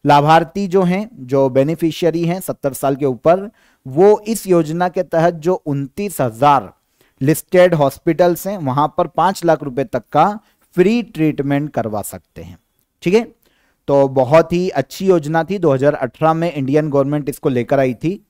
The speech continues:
यूनियन फाइनेंस बजट दो हज़ार अठारह में आयुष्मान भारत योजना की घोषणा की गई थी।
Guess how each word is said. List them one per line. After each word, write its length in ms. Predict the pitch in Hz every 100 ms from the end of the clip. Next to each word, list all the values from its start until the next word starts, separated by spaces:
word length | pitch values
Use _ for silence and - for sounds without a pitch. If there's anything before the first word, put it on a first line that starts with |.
| _ _ _ _
यूनियन 380 | 139 165 190 220 214
फाइनेंस 380 | 165 156 175 151
बजट 340 | 131 135 156 139
दो 180 | 123 131
हज़ार 220 | 143 160
अठारह 380 | 131 - 151 160
में 300 | 143 170 185 _ _
आयुष्मान 580 | 135 151 - 170 185 185
भारत 340 | 139 131 143 139
योजना 360 | 123 113 120
की 160 | 117 135
घोषणा 360 | 117 - 110
की 160 | 113 117
गई 220 | 104 92
थी। 240 | 90 104